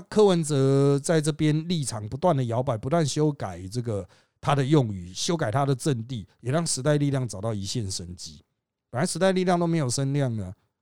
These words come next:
啊，但是柯文哲就把战场重建为服贸。那时代力量当年有很多人就是在这个战场上啊，真正在现场打了，一定知道，呃，发展局势怎么样。才十年不到，怎么可能忘记啊？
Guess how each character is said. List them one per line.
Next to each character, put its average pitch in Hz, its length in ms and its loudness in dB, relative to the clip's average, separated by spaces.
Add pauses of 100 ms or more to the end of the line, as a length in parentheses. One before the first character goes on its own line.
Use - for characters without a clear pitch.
(240)
啊， 110 180 -4
但 185 140 2
是 196 80 0
柯 190 200 6
文 156 200 6
哲 165 680 6 (140)
就 208 140 0
把 107 200 -4
战 156 220 0
场 113 200 -6
重 123 200 -6
建 156 180 -2
为 123 140 -4
服 107 180 -14
贸。 113 200 -8
那 147 100 -10
时 - 140 -12
代 139 160 -4
力 143 80 -4
量 139 180 -4
当 135 160 -6
年 110 260 -4 (220)
有 113 120 -16
很 110 380 -4
多 156 200 2
人 110 180 2
就 113 140 -4
是 113 100 -6
在 107 160 -4
这 101 140 -6
个 101 80 -6
战 92 220 -8
场 - 220 -14
上 85 280 -12
啊， 53 120 -20 (500)
真 170 160 0
正 165 140 2
在 156 140 2
现 147 160 0
场 113 180 -4
打 90 180 -8
了， 98 80 -6
一 113 60 -4
定 123 160 -2
知 117 120 -8
道， 113 300 -2 (360)
呃， 104 240 -4
发 110 180 -6
展 107 140 -6
局 92 160 -12
势 104 80 -6
怎 90 120 -12
么 87 60 -14
样。 92 60 -10
才 - 180 -4
十 147 360 0
年 135 440 0
不 - 100 -4
到， 196 240 0 (680)
怎 110 140 -4
么 98 140 -10
可 110 180 -10
能 80 200 -16
忘 95 240 -6
记 - 240 -14 (300)
啊？ - 180 -20